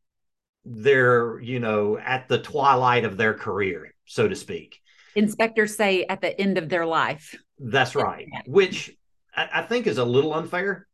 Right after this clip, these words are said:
Speaker 1: but a lot of times you're not going to get prorated based on some perceived life expectancy of a furnace,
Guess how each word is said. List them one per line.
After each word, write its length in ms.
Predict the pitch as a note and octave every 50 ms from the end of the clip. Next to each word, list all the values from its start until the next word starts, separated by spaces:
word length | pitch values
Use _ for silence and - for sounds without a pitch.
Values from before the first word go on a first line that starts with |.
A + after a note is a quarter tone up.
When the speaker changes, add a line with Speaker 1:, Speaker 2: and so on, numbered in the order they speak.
| _ _ _
Speaker 1:
but 560 | - G#2 A2 G#3 - G#3 G#3+ G#3 F3+ D3+ - - _ _ _ _ _ _ _ _ _ _ _ -
a 120 | D#3+ D#3
lot 220 | D#3 E3 F3+ A3+ A#3
of 60 | -
times 240 | G3 F3+ E3+ C3 A#2
you're 140 | C#3 F#3+
not 500 | D3 C3+ C3+ C#3+ G3 A3 A#3+ D#3+ - C#3
going 340 | B2 D#3+ E3+ F3+ E3+ D3+ C3
to 140 | - - C#3
get 520 | G#2+ F#2+ E2+ D#2+ G#2+ D#3 D3+ - - -
prorated 1000 | - - - - C#3+ C#3+ D3 D#3 F3 E3 C3+ B2+ A#2 G#2 G#2+ G#2+ A2 A2 A2+ G#2+ - - _ _ _ _ - G#2+
based 460 | F#2+ F#2 C#3+ D#3 F#3 G3 F#3+ - - E3+
on 300 | D#3 D3+ D3 D3 D3 C3+
some 380 | - - - D#3 D3+ C#3+ C3+ C3
perceived 1000 | - C#3+ C#3+ C#3 - - - - - - E3+ F3 F3 F3 E3 D#3 C#3+ B2 G#2 - - - _ _
life 560 | - G2+ G2 C3 C3+ - D#3 D#3+ D#3+ - - -
expectancy 1160 | F#2 - - - - - - D#3 F3 F3+ - - C3 A2 - - - B2+ A#2 A2+ A#2 A#2 _ _ _ _ _ _ _ _ _ -
of 500 | D3+ F3 F3+ E3+ D3 C3+ B2+ B2 A2+ - _ _ _ -
a 100 | C3+ C3
furnace, 720 | - - - E3+ G3+ G#3 D3 - - - - - - -